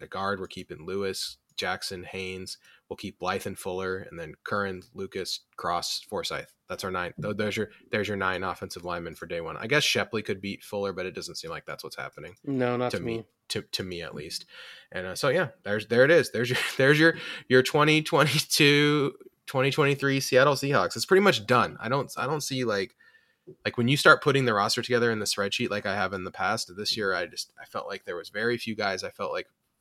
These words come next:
Speaker 1: were fringy this year. Wide receiver is the biggest battle. I just don't know what to do with these guys. It's crazy.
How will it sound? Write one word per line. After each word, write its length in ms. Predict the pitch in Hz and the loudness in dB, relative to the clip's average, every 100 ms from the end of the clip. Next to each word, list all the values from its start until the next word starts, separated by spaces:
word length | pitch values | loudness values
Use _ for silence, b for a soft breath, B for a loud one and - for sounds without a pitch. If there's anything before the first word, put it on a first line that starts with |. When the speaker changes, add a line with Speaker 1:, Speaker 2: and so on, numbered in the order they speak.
| - - | -20 -16
Speaker 1:
were 140 | - - | -14 0
fringy 380 | 139 131 92 85 | 2 2 0 -6
this 220 | - - | -10 -10
year. 140 | - B B B B 107 | -14 B B B B 2
Wide 140 | 117 | 4
receiver 300 | 120 120 104 | 4 0 -2
is 80 | 98 | -4
the 80 | 87 | -6
biggest 300 | 92 90 - | -6 -8 -6
battle. 240 | 80 73 - | -6 -4 -6
I 100 | 113 | -4
just 200 | 127 95 | -4 -4
don't 240 | 98 104 | -4 -4
know 100 | 90 | -6
what 160 | 87 80 | -8 -8
to 60 | - | -10
do 140 | 90 | -8
with 140 | 98 | -8
these 120 | - - | -10 -16
guys. 260 | - - | -16 -14
It's 120 | 78 - | -10 -10
crazy. 540 | - - 117 - | -8 -6 -6 -8